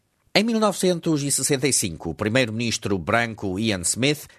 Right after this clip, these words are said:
tinha declarado unilateralmente a independência da Rodésia da Grã-Bretanha e instalado um sistema dominado pela minoria branca.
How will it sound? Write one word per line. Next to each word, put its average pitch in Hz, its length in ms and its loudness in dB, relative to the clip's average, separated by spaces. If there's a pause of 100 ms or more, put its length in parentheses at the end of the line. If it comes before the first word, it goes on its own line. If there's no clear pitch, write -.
(120)
tinha 107 340 2
declarado 110 720 0
unilateralmente 104 1120 0
a 92 60 2
independência 92 680 -2
da 85 80 0
Rodésia 95 640 0
da 85 80 -2
Grã-Bretanha 104 880 0
e 95 240 -2
instalado 113 640 2
um 95 80 -8
sistema 110 560 0
dominado 101 640 0
pela 90 220 0
minoria 95 520 -2
branca. 85 480 -4